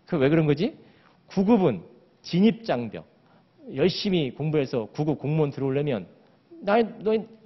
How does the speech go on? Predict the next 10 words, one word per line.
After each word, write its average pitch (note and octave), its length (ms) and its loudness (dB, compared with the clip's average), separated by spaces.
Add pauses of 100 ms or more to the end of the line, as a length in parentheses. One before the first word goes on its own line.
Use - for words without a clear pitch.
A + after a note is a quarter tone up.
(160)
준비한 A#3 260 8
사람이 A#3 120 8
많잖아요? G3+ 540 6 (120)
어, B2 160 -4
난이도를 D#3 260 4
높이는 D3 240 0
거지. A#2+ 320 -2 (320)
그 G#3+ 100 0
승진 C#4+ 280 0
시험은, A#3 340 4